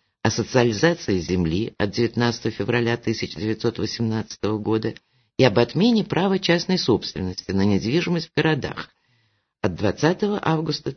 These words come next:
тысяча девятьсот восемнадцатого года. В соответствии с этим началась муниципализация жилищ, изменявшая социальную структуру городского населения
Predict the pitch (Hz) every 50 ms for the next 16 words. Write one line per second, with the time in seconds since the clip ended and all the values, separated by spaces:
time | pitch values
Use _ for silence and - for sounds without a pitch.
0 | _ - 117 127 - 165 139 - 120 113 107 101 98 - 127 131 - 107 117 -
1 | - 120 98 85 78 67 - - _ _ - 76 82 - _ 80 76 69 - -
2 | - - _ _ _ _ _ _ _ _ _ - - 165 165 165 - - 254 262
3 | 254 - - 131 127 110 - - - 123 123 117 - - 143 165 165 - - -
4 | _ _ - 143 151 143 - 180 190 220 240 220 - - _ _ _ - 151 160
5 | 165 160 - - 151 147 - 117 110 110 101 110 107 110 110 - - 135 147 143
6 | 143 170 165 165 165 165 165 - - - _ _ _ _ _ - 127 131 147 165
7 | 185 - - - - - 139 120 - - 120 - - 156 165 180 151 123 117 104
8 | - - - - - - 127 113 110 98 95 - 107 110 - - - 120 110 104
9 | 104 104 101 - - 104 101 123 165 208 214 214 196 185 -